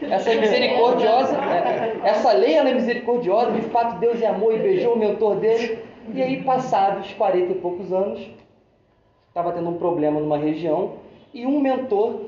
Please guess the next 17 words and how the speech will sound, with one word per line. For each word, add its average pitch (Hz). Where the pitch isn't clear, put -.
foi 240
contactar 226
aquele 220
mentor. 240
Ele 226
falou, 277
"Não, 302
peraí 302
que 320
eu 302
tenho 339
um 302
médico -
que -
pode -
te 294
ajudar." 294